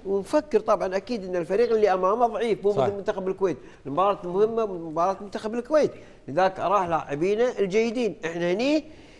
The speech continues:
Speaker 1: يجب أن نستعد بلاعبينا اللي بإمكانهم يغيرون من أسلوب اللعب اللي شاهدناه في مباراتنا مع أستراليا،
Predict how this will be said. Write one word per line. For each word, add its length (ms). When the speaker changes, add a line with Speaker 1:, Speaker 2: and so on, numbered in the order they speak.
Speaker 1:
يجب 480
أن 320
نستعد 560
بلاعبينا 840
اللي 140
بإمكانهم 520
يغيرون 520
من 200
أسلوب 320
اللعب 340
اللي 100
شاهدناه 480
في 340
مباراتنا 380
مع 100
أستراليا، 500